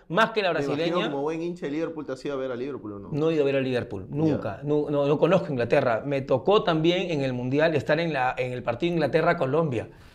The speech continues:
Speaker 1: En el Inglaterra-Colombia también, eh, fui, que fue en
Speaker 2: Ya.
Speaker 1: Moscú, el primer, el partido de octavos, me parece que fue el de Bélgica, ¿sí? Bélgica-Japón,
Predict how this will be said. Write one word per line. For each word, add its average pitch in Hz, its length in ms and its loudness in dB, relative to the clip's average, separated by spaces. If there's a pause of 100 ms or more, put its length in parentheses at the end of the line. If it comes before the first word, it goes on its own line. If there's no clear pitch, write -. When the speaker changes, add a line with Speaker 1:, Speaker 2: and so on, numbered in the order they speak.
(180)
Speaker 1:
En 131 160 0
el 131 80 4
Inglaterra-Colombia 151 840 4
también, 135 520 4 (260)
eh, 120 760 0 (240)
fui, 160 440 6
que 123 120 0
fue 135 140 4
en 135 60 4
Speaker 2:
Ya. 139 60 6
Speaker 1:
Moscú, 165 540 6 (320)
el 127 100 0
primer, 110 460 0
el 107 240 2
partido 117 280 4
de 131 60 4
octavos, 139 520 4
me 120 100 -2
parece 113 280 0
que 117 380 2
fue 123 320 2
el 113 80 0
de 104 120 0
Bélgica, 127 640 0 (280)
¿sí? 131 240 0
Bélgica-Japón, 135 840 2